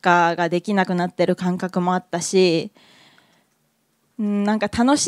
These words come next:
いって感じることよりいろんなプレッシャーだったり、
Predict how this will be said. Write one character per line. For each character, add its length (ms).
い 40
っ 40
て 160
感 240
じ 100
る 120
こ 100
と 100
よ 160
り 300
い 40
ろ 120
ん 60
な 80
プ 100
レ 100
ッ 40
シ 160
ャ 80
ー 20
だ 100
っ 40
た 200
り、 520